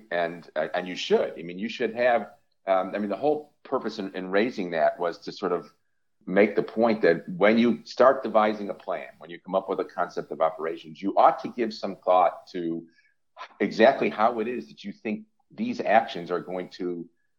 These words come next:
trigger the defeat of the enemy. So,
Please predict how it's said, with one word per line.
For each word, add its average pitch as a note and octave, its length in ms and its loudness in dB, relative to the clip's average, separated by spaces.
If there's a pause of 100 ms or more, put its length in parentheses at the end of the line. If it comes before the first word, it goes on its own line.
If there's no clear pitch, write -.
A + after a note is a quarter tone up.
(100)
trigger A2 400 2
the F#2 140 -4
defeat F#2+ 400 -8
of D#2+ 100 -8
the E2 140 -6
enemy. G2 320 -8 (760)
So, F#2 540 4